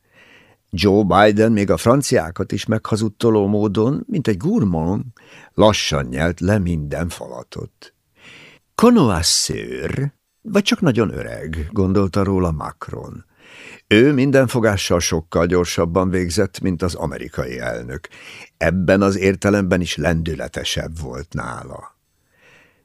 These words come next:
Joe Biden sosem beszélt, miközben rágott, csak bólintott, ha egyetértett valamivel,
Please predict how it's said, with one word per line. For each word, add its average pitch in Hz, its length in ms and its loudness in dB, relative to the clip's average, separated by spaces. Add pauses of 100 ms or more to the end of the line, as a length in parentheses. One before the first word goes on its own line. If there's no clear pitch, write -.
(220)
Joe 226 240 2
Biden 147 380 2
sosem 170 460 0
beszélt, 92 500 -4
miközben 95 420 -2
rágott, 87 760 -6
csak 262 200 -4
bólintott, 85 880 0
ha 90 160 0
egyetértett 87 640 0
valamivel, 90 680 0